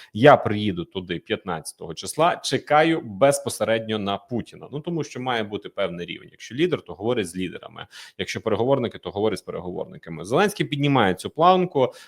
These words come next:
до рівня очільників, е, держав. Каже: "Чекаю там безпосередньо і особисто Путіна". Е, російські зет-воєнкори, зет-блогери і вся ця зет-батва, вона почала вже від-,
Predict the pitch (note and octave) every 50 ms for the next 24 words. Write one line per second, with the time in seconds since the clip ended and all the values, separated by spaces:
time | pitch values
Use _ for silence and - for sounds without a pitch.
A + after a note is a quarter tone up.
0 | - _ - A2 A2 G#2+ A2+ C3+ C#3+ C#3 B2 A2+ G#2+ G2+ G2+ F#2+ - - B2 A2+
1 | A2+ G#2+ G2+ - A2 G#2 F#2+ F#2 F#2 - - F#2 F#2+ F#2+ G2 F2+ - D2+ C#2+ -
2 | - D3+ D#3 D3 B2+ - - A#2 - D#3+ D#3+ D3 B2+ - B2+ B2+ B2 A2+ G#2 G#2
3 | - - - - A#2 A#2 A#2 G2+ F2 E2+ E2+ - G2 F#2 G2 F#2+ - - F2 -
4 | _ F2+ E2 - - - - - - - - - - - - - - - F#2 F#2
5 | F#2+ F#2+ F#2+ F#2+ G2+ B2 D3 - C4+ B3+ B3+ - F#3 D3+ E3+ E3 E3 D3+ D3+ D3
6 | C#3 - A3 G#3+ F#3+ E3+ C3 B2 A#2+ A#2 C3 E3+ G#3 F#3+ D3+ E3 D#3+ D3 C#3+ C#3+
7 | C3+ B2 A#2 A2 G2+ - - B2 A2+ - - G#2 G2 F#2 A#2 A2 G2+ A2 G#2+ -
8 | C#3+ F#3 G#3 G3 E3+ C#3+ A#2 B2 C3+ D#3 D3 C3+ - - B2+ C3+ C3 A#2+ G#2+ A2+
9 | A#2+ A2 G#2 G2